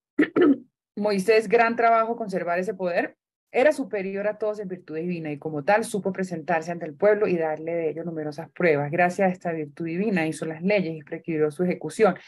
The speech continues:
y puso todo su cuidado en el que el pueblo cumpliera su deber espontáneamente y no por miedo. Dos razones principales le aconsejaban esta conducta: la obstinación del pueblo, ante el cual la fuerza es mala,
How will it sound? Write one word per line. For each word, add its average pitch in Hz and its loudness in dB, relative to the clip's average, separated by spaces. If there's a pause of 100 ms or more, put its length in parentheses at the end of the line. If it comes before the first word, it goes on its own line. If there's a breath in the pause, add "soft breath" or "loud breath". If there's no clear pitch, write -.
(220 loud breath)
y 190 2
puso 185 0
todo 202 6
su 190 -6
cuidado 175 -2
en 156 -10
el 156 -16
que 160 -16
el 151 -14
pueblo 170 -2
cumpliera 165 -2
su 160 -6
deber 156 0
espontáneamente 160 -6
y 147 -4
no 147 -6
por 160 -2
miedo. 170 2 (800 loud breath)
Dos 208 6
razones 202 2
principales 175 -2
le 180 0
aconsejaban 165 -6
esta 170 -8
conducta: 156 -4
la 156 0
obstinación 180 -2
del 190 0
pueblo, 165 2
ante 151 -6
el 151 -16
cual 170 -4
la 175 -2
fuerza 180 -4
es 151 -18
mala, 160 0